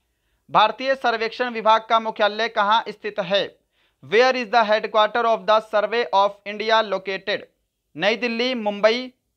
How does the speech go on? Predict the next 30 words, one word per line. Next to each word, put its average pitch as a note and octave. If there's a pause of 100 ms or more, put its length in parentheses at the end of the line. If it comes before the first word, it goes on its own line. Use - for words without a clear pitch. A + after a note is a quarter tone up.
(140)
देहरादून, A#3 (320)
लखनऊ। F#3 (640)
इसका A3
आंसर A#3+
भी A#3+
सभी A3
को A#3
कमेंट G#3+
बॉक्स G3+
में A3
कमेंट G3
करना F#3
है। A#3 (520)
कल A3+
की C4
क्लास A3
में A3+
ये A3
वाला G#3+
क्वेश्चन G#3+
डिस्कस G#3
किया F3
जाएगा। C3+ (1000)
तो G3+
दोस्तों, A#3+
यही B3+
था B3+
आज A#3+
का B3+
सेशन, A#3+